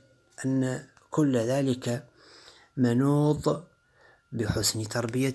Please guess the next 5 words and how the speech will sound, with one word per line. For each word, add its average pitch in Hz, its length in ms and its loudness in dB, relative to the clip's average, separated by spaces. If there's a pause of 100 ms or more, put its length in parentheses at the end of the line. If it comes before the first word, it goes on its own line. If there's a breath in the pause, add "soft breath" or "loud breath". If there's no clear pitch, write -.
الأولاد، 147 680 0 (1200 soft breath)
كل 147 200 0
ذلك 151 400 2
منوط 147 680 2
بتنشئة 120 1000 -2